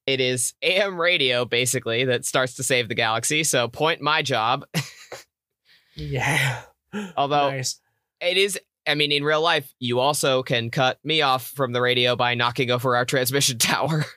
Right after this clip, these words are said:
Speaker 2: True. That, hey, that's, you know, Tarkin has a good idea, and, you know, and I guess he's gonna cripple his own things, but, you know, he is willing to do what it takes for a war. Also, just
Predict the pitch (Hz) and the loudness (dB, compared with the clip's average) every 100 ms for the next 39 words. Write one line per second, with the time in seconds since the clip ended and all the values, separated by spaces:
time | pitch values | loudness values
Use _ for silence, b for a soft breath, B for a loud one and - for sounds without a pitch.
0 | _ - 151 139 120 131 - 175 180 _ | _ -8 -2 -2 -2 -6 -4 -2 -2 _
1 | - 185 156 - 143 139 - 160 151 143 | -4 -2 -2 -2 -2 -2 -4 -2 -2 -2
2 | 143 147 156 165 160 156 160 165 180 135 | -2 -2 -2 -2 -4 -2 -2 0 0 -2
3 | 120 123 135 120 123 131 156 139 147 143 | -2 -4 -4 -4 -4 -4 -2 -4 -4 -4
4 | 151 151 147 147 143 143 _ _ - 147 | -4 -4 -4 -2 -2 -6 _ _ -6 -4
5 | 143 - 139 123 - b b b b - | -4 -4 -4 -6 -12 b b b b -8
6 | 135 131 143 135 - - 143 139 143 139 | -4 -4 -2 -2 -2 -4 -6 -4 -4 -2
7 | 143 143 127 147 - 139 139 135 113 156 | 0 0 -4 -6 -4 -4 -2 -2 0 0
8 | 151 175 160 147 - | 0 0 0 0 -4